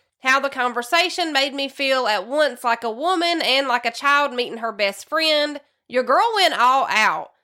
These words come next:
down to listing his first name, drinking herself to sleep after pressing send. Soon after, in my inbox, there was a reply. It was him. He wrote about the bar, our friends there, described himself physically.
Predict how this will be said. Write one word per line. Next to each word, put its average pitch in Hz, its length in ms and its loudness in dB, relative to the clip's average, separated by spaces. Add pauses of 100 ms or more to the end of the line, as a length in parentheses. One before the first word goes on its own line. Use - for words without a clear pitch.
(240)
down 262 280 2
to 381 140 -2
listing 311 440 -2
his 277 200 -4
first 262 380 0
name, 196 480 -2 (460)
drinking 381 320 0
herself 381 400 0
to 370 100 -6
sleep 285 400 -2
after 277 300 0
pressing 226 420 -4
send. 208 540 -8 (640)
Soon 262 280 -2
after, 339 380 2
in 269 160 2
my 233 160 2
inbox, 269 500 0
there 220 200 -2
was 202 160 -6
a 202 80 -4
reply. 240 500 -2 (420)
It 220 200 -8
was - 160 -8
him. 143 480 -4 (520)
He 269 140 -2
wrote 330 220 2
about 339 240 2
the 311 80 2
bar, 240 520 2
our 202 200 0
friends 320 400 -4
there, 262 340 2
described 262 480 0
himself 233 460 -4
physically. 339 720 -2